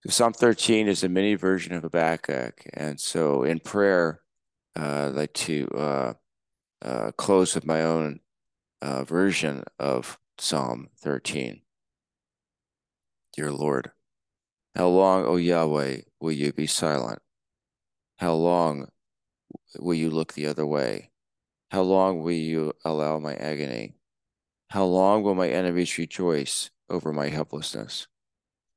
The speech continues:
Make note, answer me, open my eyes before my death, before the victory of my enemies, before their final rejoicing.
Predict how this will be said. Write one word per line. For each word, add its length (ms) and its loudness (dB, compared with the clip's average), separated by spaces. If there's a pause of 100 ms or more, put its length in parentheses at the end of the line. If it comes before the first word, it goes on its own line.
(800)
Make 320 2
note, 320 2 (680)
answer 360 0
me, 300 -10 (560)
open 320 -2
my 260 2
eyes 600 -2 (400)
before 400 2
my 160 0
death, 440 -4 (560)
before 440 2
the 160 4
victory 400 0
of 80 0
my 100 0
enemies, 640 -6 (320)
before 360 4
their 200 6
final 380 0
rejoicing. 760 -4